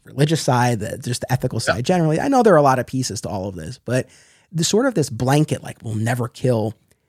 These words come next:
Speaker 1: And at the same time, to be clear, it's not like I'm saying I want him to be out killing people all of the time, but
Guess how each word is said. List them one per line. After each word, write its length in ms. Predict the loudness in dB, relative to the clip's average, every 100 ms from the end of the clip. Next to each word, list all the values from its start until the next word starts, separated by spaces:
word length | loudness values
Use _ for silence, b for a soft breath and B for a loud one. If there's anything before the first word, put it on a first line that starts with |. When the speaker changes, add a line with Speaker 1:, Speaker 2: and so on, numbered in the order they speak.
| _ _ _ _ _ _ _ _ _ _ _
Speaker 1:
And 120 | 0
at 100 | 0
the 80 | 0
same 200 | -2 -4
time, 320 | -4 0 0 0
to 120 | -2
be 100 | -4
clear, 280 | -2 -4 -2
it's 120 | -2
not 160 | 0 0
like 160 | 0 0
I'm 80 |
saying 280 | 0 2 2
I 60 | 4
want 280 | 2 2 2
him 100 | 2
to 120 | 0
be 120 | 0
out 180 | 0 0
killing 280 | -2 -2 0
people 260 | -4 -6 -8
all 140 | -10
of 100 | -14
the 80 | -16
time, 320 | -14 -12 -8
but 240 | -2 -2